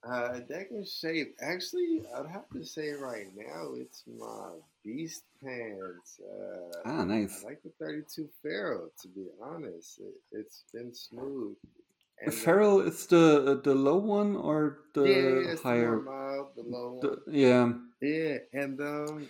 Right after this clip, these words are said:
Speaker 1: and just even going back to, I would have to say my first deck, truly, 'cause my first, you know, professional deck, I'd have to say was from my young man Adam, uh,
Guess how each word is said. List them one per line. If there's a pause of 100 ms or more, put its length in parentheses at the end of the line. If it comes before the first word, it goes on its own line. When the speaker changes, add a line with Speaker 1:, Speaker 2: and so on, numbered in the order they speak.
(140)
Speaker 1:
and
just
even
going
back
to, (240)
I
would
have
to
say
my (160)
first
deck, (380)
truly,
'cause
my (120)
first,
you
know, (180)
professional
deck,
I'd
have
to
say
was (540)
from
my
young
man
Adam,
uh,